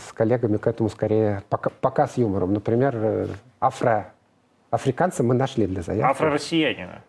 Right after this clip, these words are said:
Speaker 1: Нет, он был вполне себе человек из Нигерии,
Speaker 2: Да, ну, я так и
Speaker 1: неплохой.
Speaker 2: думал.
Speaker 1: Ну, сказал,
Speaker 2: Почему,
Speaker 1: «Техник».
Speaker 2: почему я думал,
Speaker 1: Нашли.
Speaker 2: что он из Нигерии, да?
Speaker 1: И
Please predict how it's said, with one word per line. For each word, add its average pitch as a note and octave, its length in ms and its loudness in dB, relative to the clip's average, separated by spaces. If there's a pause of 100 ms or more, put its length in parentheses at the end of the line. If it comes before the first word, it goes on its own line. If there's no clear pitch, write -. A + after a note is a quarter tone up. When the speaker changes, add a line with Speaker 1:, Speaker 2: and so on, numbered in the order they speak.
Speaker 1:
Нет, C#3 220 4
он D3+ 160 2
был D3+ 160 2
вполне C3+ 300 2
себе B2 240 -2
человек - 240 0
из A2+ 100 0
Нигерии, C3 420 2
Speaker 2:
Да, A2+ 100 2
ну, A2 180 2
я A2 100 0
так - 20 -2
и B2 40 4
Speaker 1:
неплохой. D#3+ 140 0 (120)
Speaker 2:
думал. D#3+ 60 4
Speaker 1:
Ну, G3 80 6
сказал, F#3+ 220 2
Speaker 2:
Почему, F#3 140 2
Speaker 1:
«Техник». - 280 4
Speaker 2:
почему - 0 -
я D4 160 2
думал, F3+ 80 4
Speaker 1:
Нашли. F3 240 6
Speaker 2:
что C3 40 -2
он B2+ 40 -2
из A#2+ 120 -4
Нигерии, A2 540 -4
да? G2+ 60 -8
Speaker 1:
И D#3+ 420 4